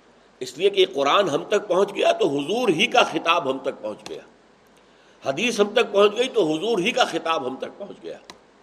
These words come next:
لیکن وہ تھے براہ راست ریسیپینٹس، براہ راست۔ ان کے لیے تو خود داعی جو ہے محمد رسول اللہ تھے۔ تو گویا کہ ان میں سے کسی کا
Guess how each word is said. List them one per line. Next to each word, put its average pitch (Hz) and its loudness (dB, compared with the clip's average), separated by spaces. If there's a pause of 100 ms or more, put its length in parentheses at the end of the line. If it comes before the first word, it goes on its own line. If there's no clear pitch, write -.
(500)
لیکن 160 4
وہ 220 10
تھے - 8
براہ 156 4
راست - 0
ریسیپینٹس، 269 -4 (920)
براہ 180 4
راست۔ - 0 (1000)
ان 175 -2
کے 170 0
لیے 147 2
تو 147 -4
خود - 0
داعی 175 6
جو 175 0
ہے 190 4
محمد 165 -4
رسول 139 -10
اللہ 113 -8
تھے۔ - -20 (1000)
تو 151 -4
گویا 147 2
کہ 214 2
ان 208 0
میں 320 0
سے - 4 (100)
کسی 233 -4
کا - 4